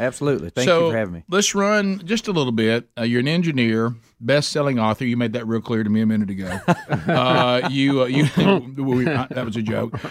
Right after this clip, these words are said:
Speaker 2: Uh, hold, uh, P H Ds in optical science and engineering, aerospace systems engineering, master's degree in physics and astronomy.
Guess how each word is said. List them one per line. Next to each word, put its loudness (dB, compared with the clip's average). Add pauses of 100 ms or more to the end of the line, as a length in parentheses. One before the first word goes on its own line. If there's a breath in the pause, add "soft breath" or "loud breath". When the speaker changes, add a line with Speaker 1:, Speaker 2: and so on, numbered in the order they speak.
Speaker 2:
Uh, 4
hold, 2
uh, 0
P 0
H -2
Ds 0
in -4
optical -2
science -2
and 2
engineering, 2
aerospace 0
systems -2
engineering, 0 (380 soft breath)
master's 2
degree 2
in 2
physics -2
and 0
astronomy. 0